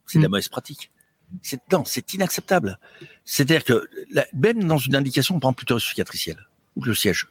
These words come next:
Speaker 1: tu ne fais pas de césarienne avant trente-neuf semaines, sauf si t'as une indication particulière, parce que tu sais que t'as un risque accru de détresse respiratoire. Ça fait partie des bonnes pratiques.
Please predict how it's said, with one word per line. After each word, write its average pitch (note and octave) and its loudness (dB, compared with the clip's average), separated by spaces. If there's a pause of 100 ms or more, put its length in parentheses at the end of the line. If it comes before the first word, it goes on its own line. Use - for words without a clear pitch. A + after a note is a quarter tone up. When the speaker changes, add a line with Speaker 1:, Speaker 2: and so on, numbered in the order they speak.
(220)
Speaker 1:
tu D3 2
ne C#3 4
fais C3+ 2
pas C3 0
de A2 -4
césarienne A#2 2
avant G2 0
trente-neuf F#2+ -4
semaines, D3+ 2
sauf D3 0
si - -2
t'as A2 2
une G#2 4
indication G#2 0
particulière, C3 2 (400)
parce - -2
que A2+ 0
tu - 0
sais F3+ 2
que - -12
t'as A2 2
un G#2+ 4
risque A2 0
accru A2 0
de B2 0
détresse - 0
respiratoire. C#3 0 (320)
Ça - 0
fait B2 2
partie B2 0
des C3 6
bonnes A#2+ 2
pratiques. - -4